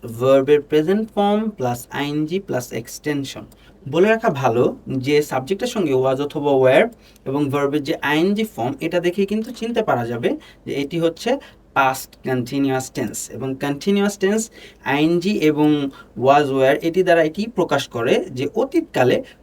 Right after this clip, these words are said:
কোনো কাজ চলমান অবস্থায় ছিল, যা হচ্ছে এই আইএনজি এবং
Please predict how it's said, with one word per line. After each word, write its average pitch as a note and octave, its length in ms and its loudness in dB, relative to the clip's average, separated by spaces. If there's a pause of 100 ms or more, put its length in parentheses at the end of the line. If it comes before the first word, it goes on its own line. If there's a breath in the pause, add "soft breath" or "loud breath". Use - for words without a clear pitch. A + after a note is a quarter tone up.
কোনো G3 300 2
কাজ - 480 -2 (100)
চলমান G#3+ 540 2
অবস্থায় D3 680 -2 (360 loud breath)
ছিল, - 340 -2 (440 soft breath)
যা D3 180 0
হচ্ছে F#3 400 -2
এই G#3 340 0
আইএনজি F#3 680 0
এবং C3+ 300 0